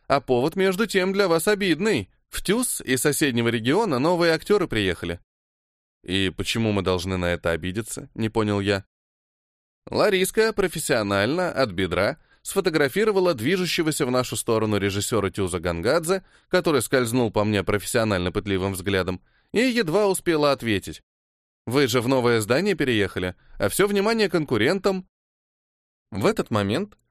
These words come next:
Автандил Зурабович подошел к нам и, проигнорировав мою подругу, протянул мне ладонь для рукопожатия. «Маска, я тебя знаю».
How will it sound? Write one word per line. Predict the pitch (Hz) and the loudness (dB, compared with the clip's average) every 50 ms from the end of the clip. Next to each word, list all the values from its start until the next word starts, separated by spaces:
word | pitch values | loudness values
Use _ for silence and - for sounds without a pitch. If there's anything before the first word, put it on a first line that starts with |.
| _ _ _ | _ _ _
Автандил | - 101 107 - - 147 160 170 214 277 269 202 | -2 -2 0 0 0 0 2 2 2 2 2 2
Зурабович | 180 214 180 135 104 92 92 107 143 196 - - - | 2 2 2 2 2 0 0 -2 -4 -4 -8 -8 -6
подошел | - 117 113 123 - - 247 233 - | -2 0 0 0 0 0 -2 -4 -4
к | - | -4
нам | - 92 85 87 - - 202 - _ _ _ _ _ _ | -4 -4 -2 -4 -4 -6 -10 -12 _ _ _ _ _ _
и, | 208 247 | -2 0
проигнорировав | 240 277 262 247 214 190 208 202 160 143 139 131 117 107 101 - - | 2 2 2 2 2 2 2 4 4 4 2 2 2 0 0 0 0
мою | 104 98 95 90 | 0 0 0 0
подругу, | - 101 101 143 214 208 233 240 226 | 0 0 0 0 -2 0 -2 -2 -2
протянул | - - - 214 208 - 185 156 190 247 262 | 0 0 0 2 2 2 0 2 2 2 2
мне | 240 233 233 220 | 2 4 4 4
ладонь | 202 175 117 117 131 170 165 117 | 2 2 2 0 0 0 0 0
для | 104 117 | 0 0
рукопожатия. | 123 135 - 147 - 139 123 107 101 87 - - - - - - _ _ _ _ _ _ _ _ _ _ _ _ _ _ _ _ _ _ _ _ - | 0 0 -2 -2 -2 -2 -2 -2 -4 -6 -6 -10 -14 -16 -16 -20 _ _ _ _ _ _ _ _ _ _ _ _ _ _ _ _ _ _ _ _ -10
«Маска, | - 80 110 143 180 165 - - 233 240 233 | -4 -2 0 0 0 0 -2 -2 -2 -2 0
я | 185 139 160 - | 2 2 2 2
тебя | - 185 170 190 185 | 0 0 0 0 0
знаю». | 147 120 101 95 85 80 80 71 | 0 -2 -2 -2 -2 -2 -4 -6